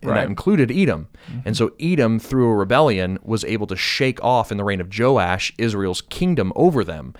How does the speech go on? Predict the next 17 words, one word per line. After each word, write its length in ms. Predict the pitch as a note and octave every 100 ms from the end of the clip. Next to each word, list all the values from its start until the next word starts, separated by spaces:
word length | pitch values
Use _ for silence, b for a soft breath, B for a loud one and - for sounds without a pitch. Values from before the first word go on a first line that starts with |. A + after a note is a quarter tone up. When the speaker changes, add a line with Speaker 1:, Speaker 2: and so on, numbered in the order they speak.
| B B
Speaker 1:
And 100 | -
so 160 | A2+ A2 -
Edom 540 | E3 E3+ G#2 G#2 A2
became 480 | A#2 A2 A#2+ A2 G#2
a 120 | F#2+
Speaker 2:
An 60 | F#2+
Speaker 1:
self, 360 | D3 C#3+ A#2+ C#3+
Speaker 2:
independent 260 | C#3 B2+
Speaker 1:
an 140 | C3 D3+
independent 380 | D#3+ D#3+ C3
nation, 200 | C3 C#3
but 80 | A#2
really 220 | A#2 D3
they 80 | C3
were 160 | A#2 G#2
a 60 | G2
vassal 760 | G2+ B2+ D3 - G#2 F2 F2+